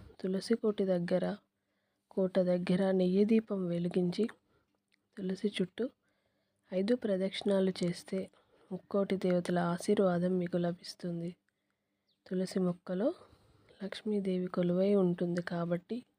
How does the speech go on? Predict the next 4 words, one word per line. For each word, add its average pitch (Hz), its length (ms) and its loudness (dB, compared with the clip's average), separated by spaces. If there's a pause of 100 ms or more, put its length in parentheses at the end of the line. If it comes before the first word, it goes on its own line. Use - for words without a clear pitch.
(800)
డబ్బు 190 300 2
సమస్యలతో 180 800 2
ఇబ్బంది 190 520 4
పడుతున్నవారు 175 840 2